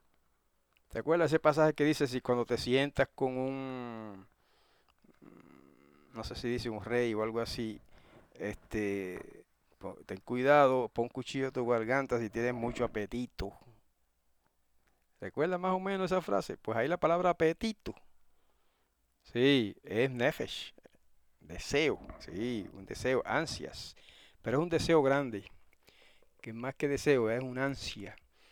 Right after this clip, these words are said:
Entonces, aquí está, "Afligiréis vuestro ser, vuestro apetito, ¿ah? Vuestros instintos, vuestra", todo lo que significa eso. ¿Ok?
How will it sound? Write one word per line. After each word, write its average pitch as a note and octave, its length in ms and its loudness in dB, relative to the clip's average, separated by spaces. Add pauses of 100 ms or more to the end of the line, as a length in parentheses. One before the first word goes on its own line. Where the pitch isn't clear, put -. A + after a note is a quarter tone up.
(320)
Entonces, C#3+ 460 -4
aquí - 280 -4
está, F3 500 -2 (280)
"Afligiréis C3+ 840 4 (400)
vuestro C3 540 2
ser, D#3+ 480 6 (100)
vuestro B2 460 2
apetito, A#2 580 0 (800)
¿ah? C3 260 4
Vuestros B2+ 320 -2
instintos, - 1040 -4 (800)
vuestra", A#2+ 1400 2 (380)
todo D#3+ 160 6
lo F3+ 80 4
que E3+ 100 -2
significa C#3 640 4
eso. C3+ 300 2 (1400)
¿Ok? D#3 420 0